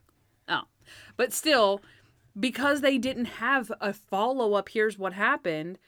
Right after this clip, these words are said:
I didn't catch that. I mean, I guess that's my fault. But you know what I mean? It was very, like, anticlimactic. It wasn't like, "Here's what happened. I was right all along about the poison. You did poison her, but you knew we were on to you, always one step ahead.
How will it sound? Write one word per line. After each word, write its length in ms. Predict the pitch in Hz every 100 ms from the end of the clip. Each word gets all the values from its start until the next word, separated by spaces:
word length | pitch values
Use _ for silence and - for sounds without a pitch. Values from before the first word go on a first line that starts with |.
| _ _ _ _
I 160 | 202 220
didn't 240 | 247 240
catch 440 | 208 214 233 240 -
that. 360 | 170 156 156
I 60 | 196
mean, 160 | 208 202
I 80 |
guess 160 | 202 196
that's 160 | 196 180
my 100 | 170
fault. 260 | 160 156
But 100 | 208
you 60 | 226
know 60 | 240
what 80 | 208
I 40 |
mean? 160 | 202 214
It 80 |
was 140 | 220 208
very, 240 | 220 240
like, 200 | 226 208
anticlimactic. 760 | 202 202 196 208 190 185 180 202
It 100 | 190
wasn't 320 | 214 214 185
like, 300 | 175 170 - - - - -
"Here's 340 | - 220 208 202
what 120 | 196
happened. 520 | 190 185 - 160 160 _ -
I 140 | 196 220
was 200 | 208 190
right 240 | 214 233
all 200 | 220 196
along 560 | 185 185 185 165 170 -
about 360 | 180 185 185
the 80 | 190
poison. 540 | - 202 202 190 160 170
You 140 | 196
did 300 | 165 226 208
poison 420 | - 180 170 165
her, 320 | 156 151 156 _ - - _ 160 _
but 300 | 214 196 180
you 240 | 190 220 247
knew 240 | 214 202
we 120 | 214
were 180 | 202 196
on 220 | 180 220 262
to 120 | -
you, 300 | 175 160 165 -
always 340 | 185 196 202
one 220 | 190 196 190
step 280 | - 190
ahead. 520 | 190 180 165 156 165